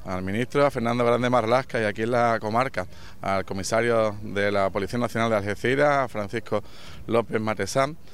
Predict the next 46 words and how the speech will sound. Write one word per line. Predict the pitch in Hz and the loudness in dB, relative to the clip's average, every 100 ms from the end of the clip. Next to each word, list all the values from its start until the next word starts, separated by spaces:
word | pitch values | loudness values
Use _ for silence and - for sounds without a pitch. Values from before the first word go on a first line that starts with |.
| - - | -12 -6
el | - 107 | -4 0
que | - | 2
haya | 110 | 2
estado | 120 - 123 131 | 2 2 4 6
atento | 117 113 120 110 98 | 4 4 0 0 0
a | |
una | 101 120 | 2 2
de | 123 | 4
las | 113 | 2
peticiones, | 117 101 92 117 131 143 - 104 | 0 -4 0 0 2 -2 -4 -4
a | |
una | 101 113 | 0 2
de | |
las | 117 110 | 2 2
demandas | 107 120 135 117 | 0 0 2 0
en | 104 | 0
las | 98 | -2
que | 98 | -2
llevamos | 101 110 | 0 -2
trabajando, | 113 110 104 113 123 - - - | 0 0 0 0 -2 -2 -12 -2
pues, | 104 | 0
varios | 101 113 120 110 | 4 4 2 2
años, | 127 101 90 101 | 2 0 -6 -6
que | 98 | -2
es | 107 | -2
el | 113 | 0
contar | 107 98 120 123 - - - | -2 0 0 0 -4 -12 -12
con | - 104 | -2 0
la | |
oficina | 101 110 98 113 | 0 -4 -4 0
del | 117 110 | 2 2
D | 110 | 0
N | 110 113 127 | 0 0 0
I | - - | -4 -4
en | 110 | -2
nuestra | 107 - | -2 -4
localidad, | 101 98 95 92 107 104 - - | -4 -2 0 2 0 0 -8 -8
en | 101 | -6
el | 92 | -4
municipio | 95 90 113 117 117 | -6 -6 -2 2 2
de | |
San | - 98 | 0 -4
Roque, | 110 107 90 85 - - - | -2 -2 -4 -8 -10 -10 -6
y | 95 | -2
más | 110 120 | 0 0
hacerlo | 120 127 135 151 | 0 0 2 0